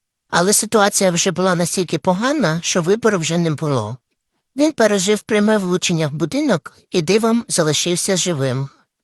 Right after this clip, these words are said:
Тому його стан зараз цілком зрозумілий. Проте до нас він був на перетримці з вересня, і до нього знайшла підхід тільки одна жінка. Тому скільки знадобиться часу, щоб знайти для нього родину, важко уявити.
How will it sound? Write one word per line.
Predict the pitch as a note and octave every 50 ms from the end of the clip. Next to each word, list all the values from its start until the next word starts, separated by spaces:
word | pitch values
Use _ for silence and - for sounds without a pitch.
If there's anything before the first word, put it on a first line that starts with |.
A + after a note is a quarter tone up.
| _ _
Тому | _ - G#3 A#3 D4 D#4+
його | C#4 G#3+ F#3 G#3 G3+
стан | - - - A#3 C4 D#4 D4
зараз | - A3 F3 D#3 C#3 C#3 -
цілком | - - - F3 E3 - G#3 G#3+ A#3+
зрозумілий. | A#3+ - A3 G3+ F#3 - G#3 F#3 D#3 C3+ A2+ G2+ G2+ G2 F#2+ A2 - _ _ _ _ _ _
Проте | - - A3 - - A#3+
до | A#3 A#3
нас | A3 A3 A3+ C#4 - - -
він | G#3 G#3+ G#3+ G3
був | F#3 F#3+ G3+
на | G3 F#3 E3
перетримці | - G3 F3+ F#3 E3+ - F3+ F#3+ G#3+ A3 - - F#3+
з | E3 C#3
вересня, | D#3 F3+ G#3+ B3 - B3 - - - F#3 D#3 D#3+ F#3 A3 - - - - - - _ _ _ _ _ _ _
і | - D#3+
до | D3 F3+
нього | F#3+ G3 G#3+ A3 A#3 A#3+ A3
знайшла | - G3+ F#3 D#3 - - F3+
підхід | F3+ - G3+ E3+ - - F4 D#4+
тільки | - C#4+ A3+ G#3 - G3
одна | F3 E3 D#3 D#3+ E3+ F#3+ G#3+
жінка. | F#3+ - D#3+ C3+ C3 B2+ - - - A#2 B2+ D3 - _ _ _ _ _ _ _ _ _
Тому | - C4+ D4+ D#4+ D#4+
скільки | - - D4+ D4 - A#3+ G#3+
знадобиться | G3+ G#3+ G#3 G#3 G#3+ G3+ F3 G#3 A3 - - - G#3 F3+ E3
часу, | F3 - - G#3 G3 G3 - - G3+
щоб | F3+ - G3 F#3
знайти | F#3+ G3 F#3+ F3+ - G#3
для | F#3+ F3 E3
нього | D#3 D#3 E3+ F3+ E3+ E3+ C#3+
родину, | C#3+ D3 C#3+ D#3 F#3 G#3+ A3+ G#3+ F#3+ G#3 A#3 - _ _ _ _ _ _
важко | C#3+ D3 F3+ A#3+ - - - A#3
уявити. | G3+ G3+ G3 F3 D3 C3 B2+ A#2+ - - C3 B2 C3